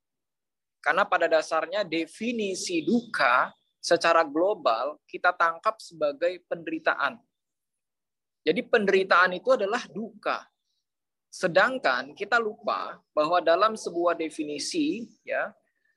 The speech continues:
Wisdom Library mengatakan, dan beberapa definisi bahasa Pali mengatakan, bahwa duka itu sendiri bukanlah penderitaan, tapi ketidakpuasan kita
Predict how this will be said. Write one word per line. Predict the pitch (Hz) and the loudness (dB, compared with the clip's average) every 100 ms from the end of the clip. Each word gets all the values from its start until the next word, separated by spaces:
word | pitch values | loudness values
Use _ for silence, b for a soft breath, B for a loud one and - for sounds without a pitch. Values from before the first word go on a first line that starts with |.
| _ | _
Wisdom | 151 156 - 156 | 0 0 2 2
Library | 156 156 147 160 185 196 208 - _ _ - | 4 4 6 6 4 0 -6 -10 _ _ -4
mengatakan, | 151 147 147 139 - 120 151 185 | 0 2 2 0 0 0 -2 -4
dan | 151 | -2
beberapa | 147 147 151 147 - 151 | 0 2 4 2 4 0
definisi | 143 147 143 143 - 147 143 131 127 - _ _ _ _ _ _ _ _ _ - | 0 -6 -10 -10 -6 -2 0 -2 -6 -14 _ _ _ _ _ _ _ _ _ 2
bahasa | 139 139 139 | 4 6 4
Pali | 135 131 | 6 4
mengatakan, | 170 170 139 - 98 110 156 | 2 -2 -4 -6 -6 -4 2
bahwa | 170 202 196 - _ _ _ _ _ | 4 4 2 -2 _ _ _ _ _
duka | 151 220 - - 185 180 | -2 -2 -2 2 2 2
itu | 190 202 | 0 -2
sendiri | 196 180 175 233 | -6 -2 0 0
bukanlah | 220 170 170 156 151 147 | 0 0 0 0 -4 -4
penderitaan, | 160 156 151 143 147 - 180 147 - _ _ | -4 -2 -4 -2 -4 0 -2 -2 -8 _ _
tapi | 160 160 196 | 0 0 -4
ketidakpuasan | - 190 - 247 269 220 226 - - 185 170 170 165 160 | -2 -4 -2 -6 -2 4 2 2 0 4 4 4 -2 -2
kita | - 240 247 127 92 113 220 | -8 -10 -4 -2 0 -2 -4